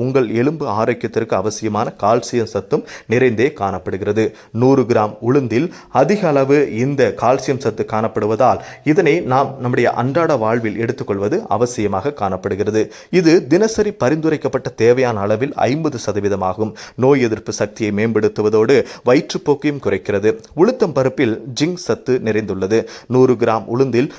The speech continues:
மூன்று புள்ளி மூன்று ஐந்து மில்லிகிராம் ஜிங்க் சத்து உள்ளது. ஜிங்க் சத்து நமது நோய் எதிர்ப்பு செயல்பாட்டிற்கு ஒரு முக்கியமான கனிமமாகும். மேலும் இது வயிற்றுப்போக்கிற்கு சிகிச்சை அளிக்கவும் காயத்தை விரைவாக குணப்படுத்தவும் உதவுகின்றது. உளுத்தம் பருப்பில் அதிக அளவு வைட்டமின்கள் மற்றும்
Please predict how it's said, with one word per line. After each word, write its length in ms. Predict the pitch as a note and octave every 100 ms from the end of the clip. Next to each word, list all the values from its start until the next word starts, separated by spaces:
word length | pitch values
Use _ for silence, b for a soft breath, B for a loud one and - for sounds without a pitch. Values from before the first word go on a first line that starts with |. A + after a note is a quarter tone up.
| B
மூன்று 280 | C3+ E3+ F3 E3+
புள்ளி 200 | C#3+ D3+ C#3 A#2+
மூன்று 260 | D3 C#3+ B2
ஐந்து 200 | A#2 A2 A2
மில்லிகிராம் 440 | B2 B2 A#2 G2 G2
ஜிங்க் 180 | C3 C3+
சத்து 280 | G#2 - E3 A#2
உள்ளது. 300 | F#2+ F#2 A2 G#2+ B B C#3
ஜிங்க் 200 | F#3+ B3 -
சத்து 260 | D#3 D#3 F#3 B2+
நமது 240 | B2 C#3 A#2+
நோய் 200 | A#2+ E3+ F3
எதிர்ப்பு 260 | D3+ - A#2+
செயல்பாட்டிற்கு 640 | A#2 B2 A#2+ - A2 - D#3+ G#2+
ஒரு 120 | A2 A2
முக்கியமான 520 | A#2+ C#3+ A2 G2+ B2+ A2+
கனிமமாகும். 600 | G2+ G2 G2 G2 A2+ G#2+ B B G#2+
மேலும் 280 | A#2+ C3 C#3+ - A2+
இது 120 | G#2+ G#2
வயிற்றுப்போக்கிற்கு 760 | B2 C3 A#2 G#2+ G#2 G#2+ - A2+
சிகிச்சை 300 | A#2 A#2 A2
அளிக்கவும் 340 | G#2 G2+ A2+ E3+ B -
காயத்தை 420 | B2+ D#3+ E3 E3+ C3+
விரைவாக 400 | A2 A#2+ B2 B2+ G2+
குணப்படுத்தவும் 600 | G#2+ A#2+ G#2+ - A2 G#3 D#3
உதவுகின்றது. 540 | F#2+ F2 F#2+ F#2 G2 A#2+ B B B E3+
உளுத்தம் 360 | G#3 B3 A3+ F#3
பருப்பில் 380 | G3 - D#3+ - A#2+
அதிக 320 | C#3 F3 G3 - A2+
அளவு 260 | C3+ C3+ B2+
வைட்டமின்கள் 540 | A2+ B2 C3 C3 C#3 A2+
மற்றும் 240 | G2+ G#2+